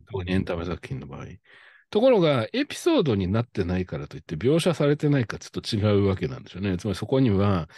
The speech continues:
その役を背負った俳優が、その役のその時のシーンの気持ちとしてそこにいるのが映っちゃってるわけで、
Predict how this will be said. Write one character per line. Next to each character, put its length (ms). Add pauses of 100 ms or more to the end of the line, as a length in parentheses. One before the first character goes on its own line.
(380)
そ 140
の 120
役 320
を 100
背 160
負 80
っ 40 (140)
た 140
俳 220
優 340
が、 340 (240)
そ 180
の 120
役 320
の 160
そ 140
の 120
時 300
の 240 (140)
シ 180
ー 140
ン 60
の 100
気 120
持 160
ち 120
と 100
し 80
て 100
そ 120
こ 120
に 140
い 60
る 240
の 180
が 80
映 40
っ 40 (140)
ち 120
ゃ 40
っ 20
て 120
る 100
わ 80
け 100
で、 360